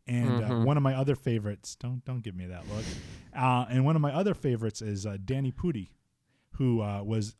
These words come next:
Speaker 1: on the T V show, one of my other favorite comedies, Community, and he played Abed. He, I actually used one of his sound bites in the beginning of the song where he says, "Cool, cool, cool." Um, I love that character, and I love that actor, and I'm curious to see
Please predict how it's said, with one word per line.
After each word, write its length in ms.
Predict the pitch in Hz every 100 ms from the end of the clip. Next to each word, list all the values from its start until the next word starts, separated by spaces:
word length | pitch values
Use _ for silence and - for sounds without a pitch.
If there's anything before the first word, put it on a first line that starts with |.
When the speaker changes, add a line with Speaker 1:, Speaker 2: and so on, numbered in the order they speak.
| -
Speaker 1:
on 220 | 117 110
the 80 | 107
T 120 | 135
V 100 | 120
show, 280 | - 113 104
one 180 | 104 123
of 60 | 117
my 120 | 110
other 140 | 131
favorite 340 | - 107 98 -
comedies, 400 | 101 98 98 -
Community, 580 | - 120 170 107 85 _ _ _ _
and 80 | 110
he 60 | 107
played 260 | - 110 98
Abed. 360 | 135 131 95 87
He, 280 | - 135 -
I 140 | 117
actually 260 | 127 123 120
used 260 | 117 123 113
one 120 | 113
of 80 | 101
his 200 | 113 -
sound 280 | 127 135
bites 240 | 107 104 -
in 220 | 104 104
the 200 | 101 98
beginning 320 | 98 104 104
of 80 | 98
the 60 | 92
song 260 | 120 113
where 80 | 95
he 60 | 92
says, 200 | 98 -
"Cool, 200 | 107 101
cool, 180 | 98
cool." 300 | 98 147 113 _ _ _ _ _ -
Um, 400 | 107 104 98 95 -
I 100 | 110
love 220 | 110 110
that 180 | 117 107
character, 400 | - 120 127 135
and 100 | 101
I 60 |
love 220 | 98 104 104
that 160 | 101
actor, 360 | 104 127 - 185
and 140 | 117
I'm 120 | 104 107
curious 260 | 117 113
to 80 | 107
see 420 | - 110 104 104